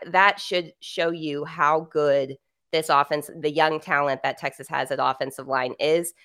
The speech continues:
and how the coaches feel about it. And I think, you know, as you said, the offense last season,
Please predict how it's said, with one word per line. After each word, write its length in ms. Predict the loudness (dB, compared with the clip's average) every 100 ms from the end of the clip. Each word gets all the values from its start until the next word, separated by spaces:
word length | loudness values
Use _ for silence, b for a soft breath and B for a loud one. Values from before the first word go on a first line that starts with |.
| b b
and 100 | 0
how 140 | 2
the 100 | 0
coaches 480 | 0 -2 0 -6 -6
feel 520 | -4 2 2 2 -2 _ _ 0
about 320 | 4 4 4
it. 160 | 0 2
And 160 | 2 2
I 80 | 2
think, 320 | 0 0 -4
you 100 | -4
know, 320 | 0 0 0 -6 _ _ _ _ _ _ _ -16 0
as 300 | 4 4 0
you 80 | -4
said, 240 | -2 0
the 160 | 2 4
offense 480 | 4 4 0 -2 0
last 280 | 0 0
season, 640 | -4 -2 0 0 0 -4